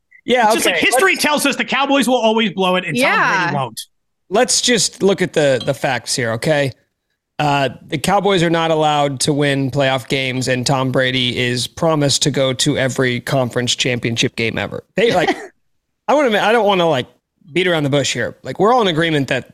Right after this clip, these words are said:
Speaker 1: the Buccaneers are winning this football game. And you don't have to come up with any football reasons. And, and honestly,
Speaker 2: <laughs>
Speaker 1: because
Speaker 2: It's really hard to come up with the football reasons.
Speaker 1: No.
Speaker 2: Just no life works out
Speaker 1: I mean,
Speaker 2: that
Speaker 1: the
Speaker 2: way.
Speaker 1: Buccaneers haven't beaten a good team all season.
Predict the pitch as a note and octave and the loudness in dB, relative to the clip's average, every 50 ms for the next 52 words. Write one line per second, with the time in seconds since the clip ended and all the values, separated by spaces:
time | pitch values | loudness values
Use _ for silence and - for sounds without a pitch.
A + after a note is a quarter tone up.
0 | - _ - E3+ B3+ B3+ - G#3+ G3 F3+ D#3 D#3 D3 C3 D3+ D#3+ D3+ C#3 C3+ C3 | -14 _ -2 0 0 0 2 0 0 0 0 0 0 0 0 0 0 -2 -2 -4
1 | B2 - - C#3 A#2+ - - F2 G2+ - F#2+ D#2 - - - - - D3+ C#3+ - | -6 -6 -6 -6 -6 -6 -6 -8 -6 -6 -6 -8 -8 -10 -12 -12 -10 -8 -4 -2
2 | A3+ B3+ D4+ D#4+ E4 D#4+ F#4 D4 A#3+ A#3+ - G#3+ G#3 G#3 E3+ F3 F3 E3+ D#3 - | 0 0 2 2 2 2 2 0 0 0 0 0 0 0 0 0 0 0 -2 -2
3 | - C#3+ - C3+ A#2+ G#2+ F2+ E2+ - - A#2 A#2+ - - - G#3+ A3 G3+ G3 - | -4 -2 0 0 -2 0 -2 -4 -6 -8 -8 -8 -6 -2 0 0 0 2 0 0
4 | G#3+ A#3+ A#3 A3+ - A#3 G3+ F3 - D#4 - G3 F#4 F4 - - C5+ - - C#3+ | 2 2 2 2 2 2 0 0 0 -2 0 0 0 0 -2 -4 -6 -4 -4 -4
5 | B2+ C3+ F#3+ F#3 - G#3 G3 - - - - - C4 A3+ D4 F4 G4 F#4+ E4 G#3+ | -2 -2 -2 0 0 0 0 -2 -4 -8 -8 -6 -4 0 0 2 2 2 2 2
6 | B3 C#4+ C4+ G#3+ G3 - G3+ F#3 E3+ E3 D#3+ D3 C3+ F3+ E3+ - D3+ C#3+ C3+ B2+ | 0 0 0 0 -2 -2 -2 0 0 -2 -2 -4 -4 -6 -6 -4 -2 -2 -2 -2
7 | C#3 C3 A#2 A#2 B2 A#2 - - C#4 C#4 C4 A#3 G3+ - - F4 D#4+ - - A3+ | -2 -4 -6 -6 -8 -6 -2 0 0 0 2 2 0 0 0 0 -2 -2 0 0
8 | C4+ C#4 C#4 C4+ A#3 G#3 G3+ G3+ G3+ F#3+ E3 E3+ D#3+ D3+ C3+ A#2+ - C3+ A#2+ G#3+ | 0 2 2 0 0 0 0 0 0 -2 -4 -8 -8 -8 -8 -8 -8 -6 -2 0
9 | A#3 A#3 A3 G#3+ G3 G3+ A3+ A#3+ G#3+ A3 A3 A3 A3 G#3 F#3 G3+ G3+ G3 F#3+ D#3+ | 0 2 2 2 0 0 0 0 0 0 2 2 2 2 2 0 0 0 0 -2
10 | D3+ F#3 G3 F3 F3+ D#3 C#3 E3 E3+ D3+ - E3+ E3+ E3 D#3 D3+ D#3 D3 - - | -2 -2 -2 -2 -2 0 0 -2 -2 -2 -2 -2 0 0 0 0 0 0 0 0
11 | D#3 D3+ D3 C3 D3 D3 C#3+ C3 | -2 0 0 0 -2 -2 -4 -4